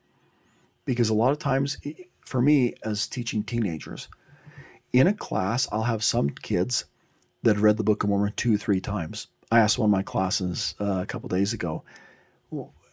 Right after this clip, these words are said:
how many times you read the Book of Mormon?" Uh, "How many you read it five or more times?" I had a couple of them that read it four or five times.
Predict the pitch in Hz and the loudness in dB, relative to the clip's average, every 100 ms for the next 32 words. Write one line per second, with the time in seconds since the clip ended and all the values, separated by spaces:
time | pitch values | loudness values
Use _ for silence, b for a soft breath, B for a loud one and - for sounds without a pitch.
0 | - 139 190 - 160 135 127 120 120 117 | 0 4 6 4 4 2 2 2 -2 0
1 | 127 131 87 90 b b b b b - | -2 -2 -6 -10 b b b b b -4
2 | 123 107 104 120 120 123 120 - 131 123 | 0 2 4 4 4 4 2 0 2 2
3 | 123 110 107 - 156 220 - 170 - 113 | 4 2 0 2 2 2 4 2 6 4
4 | 113 120 107 123 120 127 123 127 117 - | 6 2 2 0 2 4 4 4 0 0
5 | 117 101 101 - | -4 -4 -8 -14